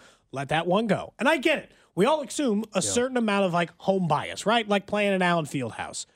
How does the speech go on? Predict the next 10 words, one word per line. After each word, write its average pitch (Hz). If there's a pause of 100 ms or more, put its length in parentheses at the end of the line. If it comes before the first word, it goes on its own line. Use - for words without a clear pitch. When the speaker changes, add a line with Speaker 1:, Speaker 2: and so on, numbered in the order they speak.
(200)
Speaker 1:
We 339
get 311
it. 370 (480)
Like, 240
there's 285
a 269
historical 339
evidence 226 (180)
that 196
suggests 156